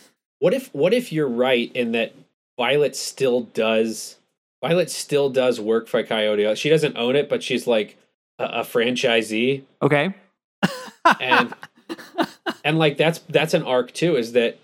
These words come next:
Speaker 1: Violet is realizing this too. Like, Violet is realizing what we talked about in the first, in the first movie, where for her to be successful, she has to fail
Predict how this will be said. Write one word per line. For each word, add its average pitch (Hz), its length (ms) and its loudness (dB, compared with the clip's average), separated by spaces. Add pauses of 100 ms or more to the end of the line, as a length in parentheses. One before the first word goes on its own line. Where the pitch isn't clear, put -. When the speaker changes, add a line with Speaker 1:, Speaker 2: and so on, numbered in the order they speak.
(400)
Speaker 1:
Violet 127 500 2
is 113 180 -4
realizing 110 540 2
this 101 220 -4
too. 104 260 -2
Like, 104 240 0
Violet 123 320 2
is 110 140 -4
realizing 110 460 2
what 110 180 0
we 123 160 -2
talked 113 260 -2
about 107 340 0
in 117 120 -6
the 101 80 -4
first, 110 400 -2
in 90 260 -10
the 104 80 -6
first 110 260 -2
movie, 101 360 -4 (460)
where 107 420 2 (440)
for 131 120 2
her 156 100 6
to - 80 2
be 135 120 -2
successful, 123 500 -2
she 120 180 -4
has 117 220 -4
to 120 160 -6
fail 120 800 0